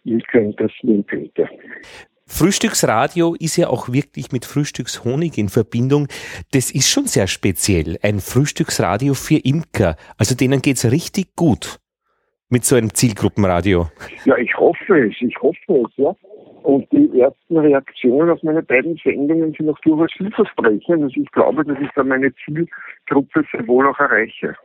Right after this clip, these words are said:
Speaker 2: Jeden dritten Freitag im Monat von acht bis neun auf Radio Orange vierundneunzig null in Wien, aber auch im Internet natürlich hörbar.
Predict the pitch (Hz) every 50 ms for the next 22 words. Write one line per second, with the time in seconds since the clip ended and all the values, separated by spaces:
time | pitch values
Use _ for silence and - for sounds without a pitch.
0 | _ _ _ _ - - - - 131 147 151 160 175 165 156 147 151 156 151 165
1 | 160 - - 120 104 - - - 95 90 95 - - 127 110 117 113 104 98 98
2 | 113 143 180 180 - - 143 - - 101 104 - - - - 110 - - 101 87
3 | 85 92 123 156 175 147 135 113 101 - - 104 95 101 98 107 113 113 101 95
4 | 92 90 101 110 - - - 131 117 110 107 98 - - 98 110 107 107 107 107
5 | 98 92 90 82 95 95 117 160 196 214 - - 110 - - - 117 107 - -
6 | 110 95 - 101 107 113 - 147 147 143 - 147 139 - 139 139 - - 135 127
7 | - 139